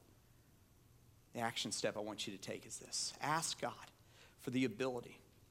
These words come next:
for the confidence in him, to go to him first,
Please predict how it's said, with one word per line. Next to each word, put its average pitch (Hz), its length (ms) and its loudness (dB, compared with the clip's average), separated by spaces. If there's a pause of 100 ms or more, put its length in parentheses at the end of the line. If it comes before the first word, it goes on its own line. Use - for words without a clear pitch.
(360)
for - 120 4
the 139 100 8
confidence 170 680 6
in 139 100 2
him, 127 320 0 (300)
to 156 100 4
go 175 260 12
to 190 80 12
him 147 200 8
first, 135 400 2